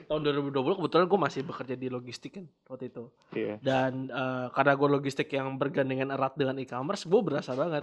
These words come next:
Speaker 1: penjualan e-commerce itu naik luar biasa. Karena kan dampaknya di pengiriman jadi makin melonjak ya. Mungkin karena orang di rumah nggak ngapa-ngapain selama ini, pengen beli jam, nggak punya waktu buat browsing. Akhirnya, ah, gue di rumah nih W F H, gue bisa sambil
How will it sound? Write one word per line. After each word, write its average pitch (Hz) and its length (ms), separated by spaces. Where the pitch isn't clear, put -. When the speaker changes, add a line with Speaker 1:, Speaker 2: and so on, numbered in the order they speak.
Speaker 1:
penjualan 135 480
e-commerce 127 320
itu 190 100
naik 147 380
luar 127 240
biasa. 123 400
Karena 127 180
kan 170 220
dampaknya 139 580
di 147 80
pengiriman 139 540
jadi 131 160
makin 127 400
melonjak 135 480
ya. 123 100
Mungkin 196 160
karena 180 240
orang 196 320
di 165 80
rumah 170 560
nggak 131 260
ngapa-ngapain 127 800
selama 131 320
ini, 135 140
pengen 131 260
beli 127 160
jam, 180 400
nggak 127 140
punya 131 180
waktu 127 320
buat 131 240
browsing. 175 560
Akhirnya, 139 480
ah, 147 240
gue 135 160
di 156 80
rumah 156 240
nih 190 140
W 151 180
F - 80
H, 160 160
gue 135 160
bisa 131 160
sambil 131 400